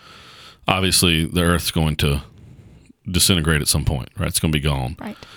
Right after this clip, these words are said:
Speaker 1: But that last little piece is a little bit bigger than just environmentalism being a idol. It says, "Everything on the earth, the works that are done on the earth will be,"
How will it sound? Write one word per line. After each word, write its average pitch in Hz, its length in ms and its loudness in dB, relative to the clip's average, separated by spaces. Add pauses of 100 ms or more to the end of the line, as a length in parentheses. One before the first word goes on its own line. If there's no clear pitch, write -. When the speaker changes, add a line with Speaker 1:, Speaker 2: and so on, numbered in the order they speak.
(400)
Speaker 1:
But 95 220 2
that 101 180 2
last 120 440 2
little 135 120 2
piece 95 640 2 (220)
is 92 200 2
a 90 40 2
little 98 160 4
bit 87 280 0
bigger 82 420 0 (120)
than 82 180 2
just 82 400 0
environmentalism 85 840 2
being 78 420 2
a 71 400 0 (640)
idol. 73 380 -2 (540)
It 95 120 2
says, 87 380 2
"Everything 107 640 2
on 95 180 2
the 90 100 2
earth, 80 300 0
the 85 100 0
works 92 640 0 (420)
that 92 160 0
are 87 80 2
done 95 300 2
on 95 120 2
the 90 140 0
earth 90 360 0 (100)
will 87 180 2
be," 82 440 2